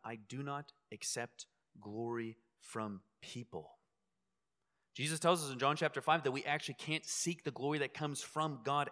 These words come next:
and the glory that comes from people. They're opposed to one another, meaning we can't orient ourselves both towards the opinion of God and the opinion of others. We can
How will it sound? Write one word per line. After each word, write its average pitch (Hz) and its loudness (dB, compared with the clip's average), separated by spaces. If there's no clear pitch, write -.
and 151 -6
the 135 -2
glory 127 -2
that 131 -2
comes - -4
from 131 0
people. 165 0
They're 131 4
opposed 170 4
to 139 0
one 123 2
another, 98 0
meaning 170 10
we 160 8
can't 180 2
orient 175 10
ourselves 151 4
both 160 8
towards 156 2
the 139 0
opinion 160 2
of 113 -2
God 139 8
and 139 -2
the 131 0
opinion 143 -2
of 113 -2
others. 123 2
We 143 4
can 151 -2